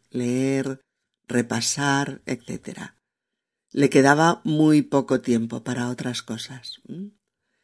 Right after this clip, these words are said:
Pero dice que tampoco quería dejar el trabajo del todo, ya que estar de ayudante en un despacho de arquitectos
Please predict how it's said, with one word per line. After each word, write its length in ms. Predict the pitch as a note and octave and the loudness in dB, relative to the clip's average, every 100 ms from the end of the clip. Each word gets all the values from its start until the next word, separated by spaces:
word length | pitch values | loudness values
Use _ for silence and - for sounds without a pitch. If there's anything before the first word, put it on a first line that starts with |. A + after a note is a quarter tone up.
| _ _ _ _ _ _ _ _ _ _ - | _ _ _ _ _ _ _ _ _ _ 8
Pero 420 | B3 B3 B3 A#3+ | 10 10 10 6
dice 380 | A#3+ D#4 - C#4+ | 6 4 2 2
que 120 | B3+ | 2
tampoco 800 | A#3 F3+ F3 F3 D4 E4+ D#3+ B2+ | 4 2 2 4 4 4 -2 -2
quería 400 | C#3 C3+ C#3 B2+ | 0 2 2 4
dejar 460 | B2+ - D3 C#3+ C3 | 2 0 -2 0 0
el 160 | B2 | 0
trabajo 640 | B2+ B2 C#3 - C#3 B2+ B2+ | 0 0 0 0 2 2 2
del 460 | D3 C#3 C3+ B2 - | 4 6 8 6 2
todo, 580 | B2 A2+ A2+ A#2+ - _ _ _ _ - | 2 2 0 -6 -14 _ _ _ _ -6
ya 340 | C3+ C#3+ C#3 | 2 2 2
que 280 | D#3+ D#3 D3 | 2 4 4
estar 460 | C3 - E3+ E3+ | 2 2 2 2
de 180 | C3+ A#2+ | 2 2
ayudante 920 | A#2+ B2 C3 E3+ E3 D3+ C#3 C#3 D#3 _ _ _ - | 2 0 0 2 0 -2 -4 -4 -8 _ _ _ 0
en 220 | C3 B2 | 2 4
un 200 | C#3+ C#3+ | 4 4
despacho 500 | C3+ - D3 C#3+ C#3+ | 2 0 -4 -2 0
de 100 | C3+ | 0
arquitectos 1000 | B2 C3 A#2 C#3+ - - A#2+ C3 - - | 0 -2 -2 -2 -4 -4 -2 -2 -4 -6